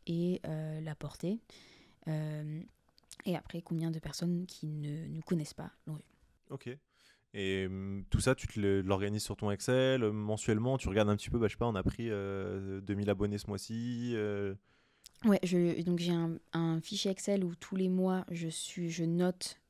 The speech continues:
Speaker 1: euh, tous les jours, pardon, je note le nombre de followers et le temps d'engagement. J'essaie aussi de le lier à des mentions influence ou des activations influenceurs.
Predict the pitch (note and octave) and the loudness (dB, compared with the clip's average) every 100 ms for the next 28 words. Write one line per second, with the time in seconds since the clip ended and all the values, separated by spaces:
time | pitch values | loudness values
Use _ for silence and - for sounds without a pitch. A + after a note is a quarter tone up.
0 | - D#3+ D#3 - F#3 F3 E3+ E3 E3 E3 | -6 -2 -2 4 4 4 2 0 2 2
1 | E3 E3+ F3 F#3 F3+ F3+ F3+ F3 E3+ E3+ | 2 2 4 4 4 4 4 2 0 2
2 | F3 F3+ - E3+ E3 E3+ F3 E3+ E3+ E3 | 2 0 -2 -2 -2 0 0 2 2 0
3 | E3+ G3+ A3+ - - - - F3 F#3+ F3+ | 2 2 0 -12 -20 -18 -8 0 2 2
4 | E3+ - F#3 E3+ E3 D#3+ D#3+ E3 G3 - | 0 -2 2 2 4 2 2 4 4 4
5 | - E3 E3 E3 E3 D#3+ D#3+ E3 F3 - | -4 -4 -2 -4 -4 -2 0 2 0 0
6 | F#3 F3 - F3 F3+ - D#3 D#3 - E3+ | 2 2 0 0 0 -2 -6 -6 -6 -4
7 | E3 - E3+ D#3 - D3+ - F#3+ | -2 -2 -2 -2 -4 -6 -2 -2